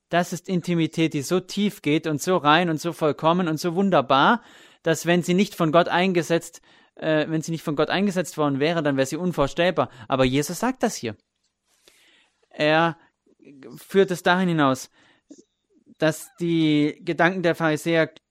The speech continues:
dass es ihnen klar werden mag, dass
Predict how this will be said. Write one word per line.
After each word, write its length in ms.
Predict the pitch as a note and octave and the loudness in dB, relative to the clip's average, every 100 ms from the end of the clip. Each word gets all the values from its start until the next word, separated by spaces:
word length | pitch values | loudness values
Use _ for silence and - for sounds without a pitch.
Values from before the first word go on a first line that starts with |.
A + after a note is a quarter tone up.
| _ _ | _ _
dass 280 | - D#3 D#3 | -10 -8 -8
es 120 | C#3 | -8
ihnen 160 | F3 | -6
klar 300 | C#3+ D#3 E3 | -2 2 4
werden 220 | E3+ E3+ E3 | 4 2 2
mag, 220 | E3 - _ _ _ _ | -2 -4 _ _ _ _
dass 400 | - D3 - - | 0 0 -2 -18